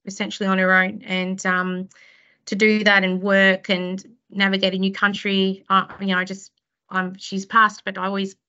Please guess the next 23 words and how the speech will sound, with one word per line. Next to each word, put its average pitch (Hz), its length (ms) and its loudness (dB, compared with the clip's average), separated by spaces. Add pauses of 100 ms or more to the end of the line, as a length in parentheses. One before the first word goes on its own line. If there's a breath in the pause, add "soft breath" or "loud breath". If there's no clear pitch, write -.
her 208 100 -10
legacy 202 360 -4
lives 196 200 -2 (120)
on 185 100 -4
in 180 100 -4
me. 185 140 0
I'm 185 160 0
always 190 320 -2
proud 196 360 2
of 185 260 -8 (320)
that 190 160 0
woman 202 220 -6
that 180 100 -10
raised 190 280 -8
me. 185 200 -4
And 185 280 -8 (520 soft breath)
whenever 208 280 0
I'm 208 120 -2
having 196 240 -4
those 196 240 -2
moments 190 480 -4
where 196 120 -2
I, 185 220 -4